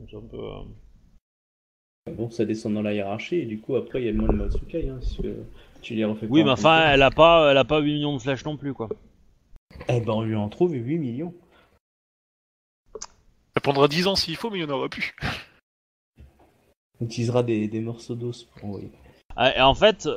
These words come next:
Speaker 1: ben, c'est surtout que quand vous allez commencer, euh, si la ville commence à attaquer les zombies directement, euh, les zombies vont commencer à attaquer les murs, quoi.
Speaker 3: Ah, bah, genre, euh, moi, je l'aurais plus vu, euh,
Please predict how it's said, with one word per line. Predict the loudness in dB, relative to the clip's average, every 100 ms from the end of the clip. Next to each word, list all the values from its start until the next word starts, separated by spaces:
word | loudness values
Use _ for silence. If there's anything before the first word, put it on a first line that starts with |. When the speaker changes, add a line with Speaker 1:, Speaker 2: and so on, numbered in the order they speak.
| 0
Speaker 1:
ben, | 0 0
c'est | -6
surtout | -6 -6 -6 -6
que | -6
quand | -6 -6 -6
vous | -2
allez | 0 0
commencer, | -4 -6 -6 -2 0
euh, | 0 -2
si | -2 0
la | 0
ville | 0 -2
commence | -2 -2 0
à | -2
attaquer | -2 -4 -2
les | -2
zombies | -4 -4 -4
directement, | 0 0 0 -2 -2 -2 -2 -14 _ -20 -16 -16 -18 _ _ -6
euh, | -2 0 2 4 4 4 4 2 2 0 -2 -2 0
les | 0
zombies | 2 0 0
vont | 0
commencer | 0 -2 0 4
à |
attaquer | 6 4 0 -2
les | 0
murs, | -2 -4 -2
quoi. | -4 -4 -12 -20 -20 -20 -20 _ _ _ _ _ _ -16
Speaker 3:
Ah, | -2
bah, | 2 2
genre, | 0 -2 0
euh, | 0
moi, | -2
je | -2
l'aurais | -2
plus | -2 -6 -6
vu, | -4 0
euh, | 2 2 0 -4 -8 -12